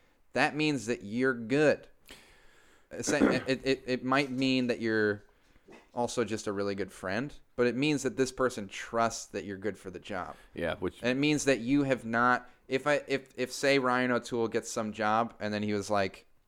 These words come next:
Speaker 1: um, you know, he was thinking of people in his head who, who would be good to fucking hire, then he's not gonna be thinking of somebody who used to be funny and then abandon it and just kind of, like, lives in Florida and does some bullshit.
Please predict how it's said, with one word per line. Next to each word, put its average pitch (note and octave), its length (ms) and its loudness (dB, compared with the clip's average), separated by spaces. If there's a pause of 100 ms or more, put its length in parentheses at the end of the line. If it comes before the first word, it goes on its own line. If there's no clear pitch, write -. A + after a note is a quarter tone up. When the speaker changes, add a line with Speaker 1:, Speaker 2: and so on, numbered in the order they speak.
(540)
Speaker 1:
um, G#2+ 600 0 (520)
you A2+ 100 -8
know, G2+ 60 -6
he A2+ 80 -4
was G#2+ 140 -8
thinking A#2 240 -4
of G2+ 120 -10
people G#2+ 320 -4
in F#2+ 80 -4
his F#2+ 120 -8
head G#2+ 260 -2
who, G2+ 280 -4 (120)
who G2+ 340 -4
would F#2+ 160 -8
be G2+ 160 -8
good F#2 360 -4
to F2+ 160 -8
fucking F2+ 320 -14
hire, G2+ 460 -4 (960)
then A2+ 280 2
he's A#2+ 300 -4
not C3 160 2
gonna C3+ 100 -2
be A#2 80 -2
thinking B2+ 420 -4
of G2+ 100 -4
somebody G#2 520 -2
who G#2 180 -4
used G#2 380 -6
to A2 60 -6
be G2 140 -6
funny F2+ 500 -10 (160)
and F#2+ 180 -8
then F#2+ 100 -4
abandon F#2+ 520 -6
it D#2+ 120 -12 (180)
and F2+ 140 -12
just F#2+ 160 -12
kind F#2+ 240 -8
of, F2+ 100 -12
like, E2+ 260 -14
lives F2+ 340 -6
in F2 140 -12
Florida F#2 480 -4
and E2+ 120 -10
does F2+ 160 -10
some - 180 -14
bullshit. E2+ 500 -10